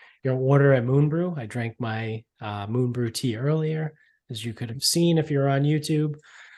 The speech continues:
Uh, that'll get you ten percent off again over there, um, when you check out. <clears throat> Then you can go to grill your ass off dot com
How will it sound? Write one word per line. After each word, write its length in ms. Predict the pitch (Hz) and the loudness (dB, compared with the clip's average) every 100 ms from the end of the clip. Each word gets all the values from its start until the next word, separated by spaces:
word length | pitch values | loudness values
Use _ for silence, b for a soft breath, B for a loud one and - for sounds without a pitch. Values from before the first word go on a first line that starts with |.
| B B B | B B B
Uh, 300 | 127 123 120 | -2 0 2
that'll 180 | 127 139 | 2 2
get 140 | 135 135 | 2 0
you 80 | |
ten 180 | - 156 | 2 2
percent 260 | 143 - 143 | 2 2 2
off 220 | 139 131 | 2 0
again 240 | 139 135 | 0 0
over 220 | 131 123 123 | 0 -2 -4
there, 520 | 127 127 127 120 - | -2 0 0 -4 -10
um, 420 | 127 113 113 110 110 | -6 -4 -4 -4 -4
when 140 | 113 | -6
you 80 | 107 | -4
check 240 | 127 107 | -6 -6
out. 220 | 107 104 - _ | -8 -12 -18 _
<clears throat> 140 | _ | _
Then 520 | - 202 147 143 151 | 6 6 6 6 8
you 100 | 156 | 8
can 180 | 147 147 | 6 6
go 280 | 139 135 135 | 6 4 2
to 800 | 131 - 139 131 131 131 131 127 | 0 0 2 2 0 0 -2 -2
grill 200 | 123 139 | 0 2
your 100 | 131 | 2
ass 240 | 143 147 139 | 2 0 -2
off 160 | 107 | -6
dot 220 | - 101 - | -8 -10 -8
com 340 | 110 123 | -8 -8